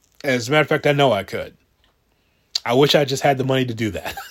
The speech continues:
<laughs> If I could. Now, look, I think all of us wrestling fans think that we can book, right? I'm, I've been watching wrestling so long. I know what works and what does not. But my number one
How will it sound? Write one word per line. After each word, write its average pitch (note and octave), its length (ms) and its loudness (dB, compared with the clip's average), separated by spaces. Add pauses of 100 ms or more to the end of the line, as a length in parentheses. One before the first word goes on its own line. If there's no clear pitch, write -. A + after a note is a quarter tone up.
(440)
<laughs> - 320 -6 (520)
If E3 180 6
I A#3 160 4
could. G#3 380 4 (300)
Now, F#3 120 8
look, F3 260 0
I D#3+ 80 4
think F#3+ 220 4
all E3 180 8
of D3+ 80 2
us D3 160 2
wrestling C#3+ 280 0
fans A#2+ 200 -4
think B2 220 -2
that A2+ 100 -2
we A#2 80 0
can G#2+ 180 -4
book, G#2 280 0
right? G2+ 340 -2
I'm, F#3+ 480 4
I've G#3 180 6
been F#3 140 0
watching D3+ 260 2
wrestling C3+ 300 2
so A#2+ 180 -2
long. G2 440 -4 (400)
I F3 160 6
know D#3+ 220 4
what C#3+ 120 8
works B2+ 240 -2
and A#2+ 100 -6
what A2 120 -4
does F#2+ 180 -8
not. E2+ 380 -10 (680)
But C3 200 2
my C3+ 100 4
number G#3 320 6
one G#3+ 320 6